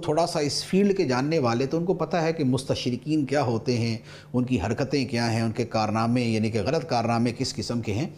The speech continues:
تو دنیا میں ایک بہت بڑا طبقہ ہے جو لاکھوں، کروڑوں، اربوں افراد کی تعداد میں ہے کہ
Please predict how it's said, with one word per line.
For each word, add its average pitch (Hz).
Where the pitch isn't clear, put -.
تو 285
دنیا 165
میں 120
ایک 156
بہت 151
بڑا 127
طبقہ 110
ہے 85
جو 151
لاکھوں، 120
کروڑوں، 131
اربوں 123
افراد 170
کی 170
تعداد 110
میں 110
ہے 160
کہ 196